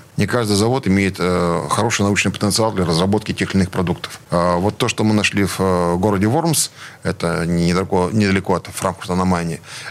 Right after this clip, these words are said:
это очень хорошее предприятие с очень серьезной, э, лабораторией, э, с очень серьезным коллективом, э, ученых, которые могут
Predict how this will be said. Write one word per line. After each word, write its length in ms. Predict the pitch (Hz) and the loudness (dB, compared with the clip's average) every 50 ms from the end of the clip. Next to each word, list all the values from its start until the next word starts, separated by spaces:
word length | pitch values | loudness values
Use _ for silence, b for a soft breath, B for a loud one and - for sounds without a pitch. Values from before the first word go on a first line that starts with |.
| B - - | B -6 -4
это 420 | 127 120 92 - - 113 107 - - - | -4 -4 -4 -2 -2 -2 -2 -2 -4 -2
очень 480 | - 147 139 120 - - 95 95 90 90 - - - | 0 2 2 2 2 0 0 0 -2 -2 -6 -14 -20
хорошее 600 | - - - 120 117 117 110 90 - - 82 82 80 | -6 -2 0 2 2 2 2 0 0 -2 -2 -4 -4
предприятие 720 | - - 92 - 92 92 101 117 127 143 143 - 147 139 | -4 -8 -6 -2 0 2 2 2 0 0 -2 -2 0 0
с 160 | 127 - - - - | 0 0 -2 -2 0
очень 340 | 127 131 117 107 - - 95 | 0 2 2 2 2 0 0
серьезной, 600 | 90 - 104 101 107 101 95 82 90 87 85 82 - | 0 0 2 2 2 2 2 2 2 2 0 -2 -2
э, 680 | - 90 87 87 85 82 82 82 82 80 80 80 80 82 | -2 -2 0 0 0 0 0 0 0 0 0 0 0 0
лабораторией, 600 | 92 90 90 87 87 - 98 101 117 135 143 143 B B B B B B B B B | 2 2 0 0 0 0 0 2 2 0 -2 -6 B B B B B B B B B
э, 120 | - 87 85 | -4 -2 0
с 120 | - - - | -2 -2 0
очень 320 | 143 135 117 - 107 98 92 | 0 0 2 2 0 0 0
серьезным 480 | - 117 107 110 107 92 87 98 92 | 2 2 4 4 2 2 2 0 2
коллективом, 600 | 87 98 98 92 - - 101 90 90 85 87 71 67 | 2 2 0 0 0 0 0 2 2 2 0 -2 -2
э, 180 | 80 85 85 85 | -2 -2 -2 0
ученых, 540 | 85 98 95 - - 120 127 139 143 139 - B B B B B - | 0 0 0 2 2 2 2 0 -2 -4 -6 B B B B B -8
которые 240 | - - 110 104 98 | -4 -2 0 0 2
могут 480 | 101 104 117 127 135 127 139 139 - | 2 4 4 2 2 0 -2 -4 -6